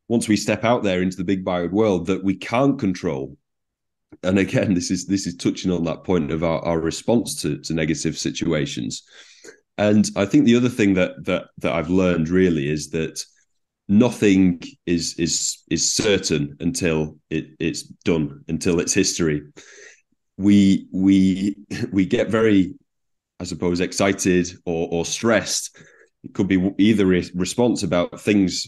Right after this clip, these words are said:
things that lie in the future. Think about how much time we spend feeling stressed about things that have never happened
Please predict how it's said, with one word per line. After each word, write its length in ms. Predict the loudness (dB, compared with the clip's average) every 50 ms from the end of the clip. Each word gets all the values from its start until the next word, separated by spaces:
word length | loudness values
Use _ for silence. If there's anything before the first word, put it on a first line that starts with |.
| -14 -16 -6
things 240 | -4 -2 0 0 -2
that 160 | -2 -4 -4
lie 160 | -2 -2 0
in 160 | -2 -2 -4
the 60 | -6
future. 560 | -6 0 2 2 2 2 0 -2 -2 -2 -4 -10 _ _ _ _
Think 160 | 0 0 2
about 200 | 2 0 0 0
how 80 | 0
much 180 | 0 -2 -2 -6
time 320 | -6 -2 0 2 2 4
we 100 | 4 2
spend 460 | 2 0 -2 -4 -4 -4 -6 -8 -12 -16 _ _
feeling 360 | _ -2 -2 0 0 -2 -2
stressed 420 | -4 -2 0 0 0 0 -2 -6
about 400 | -6 -4 -4 -2 -2 -4 -6 -4
things 240 | -2 0 0 2 0
that 80 | 0 -4
have 100 | -2 0
never 220 | 0 0 0 -2
happened 460 | -2 -4 -4 -4 -2 0 0 0 -2